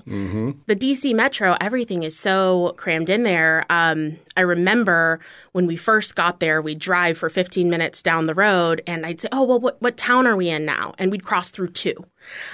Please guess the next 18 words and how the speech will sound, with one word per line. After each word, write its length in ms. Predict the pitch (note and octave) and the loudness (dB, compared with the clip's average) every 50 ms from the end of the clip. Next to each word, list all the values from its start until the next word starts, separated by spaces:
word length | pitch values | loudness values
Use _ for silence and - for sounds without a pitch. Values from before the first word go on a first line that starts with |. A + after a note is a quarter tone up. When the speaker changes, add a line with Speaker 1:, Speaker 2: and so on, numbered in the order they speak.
| F3+ - - | -10 -4 -2
Speaker 2:
Um, 320 | G3+ G3+ F#3+ F#3 F3+ F3 | 0 2 4 4 4 2
so 260 | D#3+ - - G#3 G3 | 0 0 2 2 2
definitely 560 | G3 G3+ F#3+ B3+ C#4 C#4 D#4 D4 - C4+ C4+ A#3+ | 2 2 0 0 2 2 2 2 2 2 2 2
a 60 | G#3 | 2
difference 500 | F#3 G3 F3+ F3 - F#3+ F3+ F3 F3 F3 | 2 0 0 2 2 2 2 2 2 0
in 140 | - F#3 F3+ | 0 0 0
just 180 | F3+ F3 - | 0 -2 -2
the 100 | - F3+ | 0 0
way 200 | E3+ F3 E3+ E3+ | 2 2 2 2
that 260 | E3+ F3 D#3+ - - | 2 0 0 0 -2
things 220 | - E3+ E3 D#3+ D3+ | -2 -4 -4 -4 -4
are 80 | D3 | -6
structured, 720 | D3+ - - A#3 A3 A3 - - - G#3 G3+ G3 G3 F#3+ - | -6 -4 -2 -2 -2 -2 -2 -2 2 2 4 4 4 4 2
the 60 | - | 2
Speaker 1:
Uh-huh. 100 | - D3+ | 2 2
Speaker 2:
number 420 | - E3 G3 A3+ A#3 A3+ A#3+ A#3 A3+ | 2 2 4 4 4 4 4 4 4
of 160 | A3 A3 - | 2 0 -4
people. 760 | - - A3+ G#3+ A3 - G#3+ G#3 G#3 G3+ G3+ G3+ G3+ G3+ G3+ | -4 -2 -2 -2 -2 0 0 2 2 4 4 2 2 0 -2